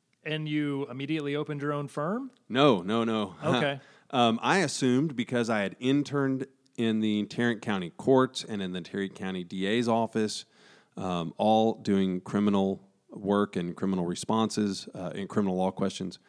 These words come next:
Speaker 2: and then actually did the prosecution clinic for the D A's office while I was in law school, that I was fast-tracked to be in the D A's office.
Speaker 1: Yeah.
Speaker 2: Um,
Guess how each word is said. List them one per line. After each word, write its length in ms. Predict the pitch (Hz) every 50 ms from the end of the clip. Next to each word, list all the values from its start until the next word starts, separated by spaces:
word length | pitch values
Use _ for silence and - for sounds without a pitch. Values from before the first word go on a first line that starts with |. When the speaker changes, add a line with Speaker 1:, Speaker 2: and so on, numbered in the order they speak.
| - - - - - - - _
Speaker 2:
and 180 | - 117 104 104
then 220 | 104 101 98 98 -
actually 360 | 101 101 101 - - 98 95
did 160 | 87 101 95
the 60 | 85
prosecution 720 | - - 101 95 92 - - - - - 131 123 - 131 117
clinic 320 | - - 113 110 107 98 -
for 80 | - 101
the 80 | 95 95
D 160 | 101 98 98
A's 160 | 95 98 92 95
office 460 | 95 92 90 - 98 98 92 - -
while 180 | 98 95 95 95
I 40 | 92
was 120 | 92 90 92
in 60 | 92
law 180 | 92 92 90 90
school, 420 | - - - 95 90 90 82 - _ _ - - _ _ _ _ -
that 220 | 110 104 98 -
I 140 | - 107 117
was 280 | 117 110 104 101 98 -
fast-tracked 640 | - 98 98 101 107 - - - 101 92 95 98 -
to 60 | - 92
be 160 | 90 98 95
in 100 | 95 98
the 60 | 101
D 160 | 95 104 104
A's 160 | 98 110 127
office. 380 | 127 98 82 76 - - - 127
Speaker 1:
Yeah. 160 | 131 123 110 104 _ _ _ _ _ _ _ _ _ _ _ -
Speaker 2:
Um, 500 | - 95 95 92 87 82 78 76 - -